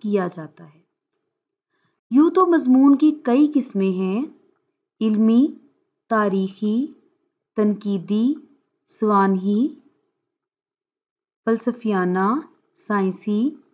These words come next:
इस्लाही, अदबी।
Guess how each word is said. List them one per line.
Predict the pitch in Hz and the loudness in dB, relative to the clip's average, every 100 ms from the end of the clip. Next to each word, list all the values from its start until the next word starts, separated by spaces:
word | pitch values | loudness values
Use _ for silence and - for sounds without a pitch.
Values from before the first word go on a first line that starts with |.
| _ _ _ - | _ _ _ -10
इस्लाही, | 214 - 196 180 180 190 226 294 - _ _ _ - | -10 -4 -2 -2 -4 -4 -4 -6 -10 _ _ _ -8
अदबी। | 185 156 - 156 147 | -6 -6 -10 -10 -12